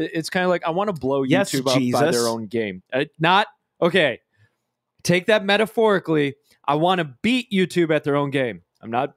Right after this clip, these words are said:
Speaker 1: calling anything about, uh, you guys know. Anyway, slide number two, C R T. So in Colorado,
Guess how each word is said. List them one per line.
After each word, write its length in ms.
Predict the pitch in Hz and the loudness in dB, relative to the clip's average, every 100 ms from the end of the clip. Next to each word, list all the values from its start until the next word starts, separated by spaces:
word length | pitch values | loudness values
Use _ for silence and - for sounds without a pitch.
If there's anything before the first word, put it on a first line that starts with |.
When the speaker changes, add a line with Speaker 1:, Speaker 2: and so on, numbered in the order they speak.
| _ _ | _ _
Speaker 1:
calling 320 | - 165 151 | -2 0 -2
anything 420 | 165 180 175 170 | -2 -2 -2 -2
about, 280 | 156 147 135 - 113 | 0 -2 -2 -8 -12
uh, 40 | 107 _ _ | -12 _ _
you 160 | 135 | -8
guys 260 | 113 98 - | -6 -6 -8
know. 160 | 95 - - - | -14 -14 -20 -2
Anyway, 260 | 240 262 220 | 2 4 2
slide 320 | - 220 226 | 0 0 2
number 180 | 226 214 | 0 -2
two, 360 | - 247 190 - _ - | 2 2 2 0 _ -10
C 260 | - 233 | -2 2
R 160 | 226 202 | 2 0
T. 420 | - 254 185 - _ - _ _ _ _ _ _ _ | -2 0 0 -4 _ -20 _ _ _ _ _ _ _
So 200 | - 214 | 0 2
in 60 | |
Colorado, 640 | 202 254 233 262 254 208 | 4 2 4 4 4 0